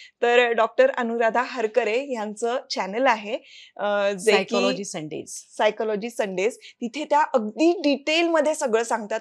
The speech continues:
Speaker 1: प्रत्येक विषय त्यांनी खूप छान एक्सप्लेन केलेला आहे. मला तुमचे व्हिडिओज खूप आवडतात.
Speaker 2: Thank you.
Speaker 1: तुम्हालाही नक्की आवडतील, तर तुम्ही यांचं चॅनेल सबस्क्राईब करा. आणि तुम्हाला जर काही प्रश्न, अ, पडले असतील, तर ते त्यांच्या,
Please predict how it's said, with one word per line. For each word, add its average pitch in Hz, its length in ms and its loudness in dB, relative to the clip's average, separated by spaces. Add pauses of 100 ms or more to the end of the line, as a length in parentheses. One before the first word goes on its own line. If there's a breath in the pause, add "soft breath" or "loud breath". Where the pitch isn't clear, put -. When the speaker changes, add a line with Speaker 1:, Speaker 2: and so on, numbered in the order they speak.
Speaker 1:
प्रत्येक 269 480 -2
विषय 285 300 2
त्यांनी 277 360 0
खूप - 260 -10
छान 285 460 -2
एक्सप्लेन 240 480 -4
केलेला 202 280 0
आहे. 202 260 0 (420 loud breath)
मला 233 220 4
तुमचे 269 500 4
व्हिडिओज 240 420 0
खूप 302 340 2
आवडतात. 208 460 4
Speaker 2:
Thank 185 220 -18
you. 185 120 -16
Speaker 1:
तुम्हालाही 269 380 4
नक्की 285 340 -2
आवडतील, 254 500 2
तर 247 60 0
तुम्ही 240 240 -4
यांचं 240 200 -6
चॅनेल 233 320 -4
सबस्क्राईब 226 600 0 (120)
करा. 226 220 2 (340 loud breath)
आणि 208 320 4
तुम्हाला 240 300 -6
जर 247 120 -4
काही 262 140 -2
प्रश्न, 269 600 -2
अ, 240 180 0
पडले 220 300 0
असतील, 254 400 -2
तर 254 100 2
ते 254 80 4
त्यांच्या, 254 560 4